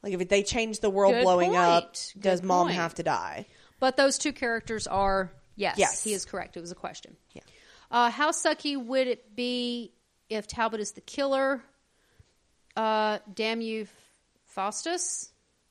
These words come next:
Speaker 2: Agent
Speaker 1: Faustus?
Speaker 2: Carter fans will get that reference. Faustus.
Speaker 1: <gasps> Oh, God, is that the doctor that, like, hypnotized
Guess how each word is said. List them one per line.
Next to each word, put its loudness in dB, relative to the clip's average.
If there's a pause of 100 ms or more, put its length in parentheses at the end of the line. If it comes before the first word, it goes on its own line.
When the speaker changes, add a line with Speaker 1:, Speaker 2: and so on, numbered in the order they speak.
(420)
Speaker 2:
Agent -4
Speaker 1:
Faustus? -10
Speaker 2:
Carter -2
fans -10
will -12
get -12
that -12
reference. -18 (1700)
Faustus. -12
Speaker 1:
<gasps> -20 (680)
Oh, 6
God, 4
is 2
that 0
the 0
doctor 0
that, -2 (140)
like, -2 (400)
hypnotized -6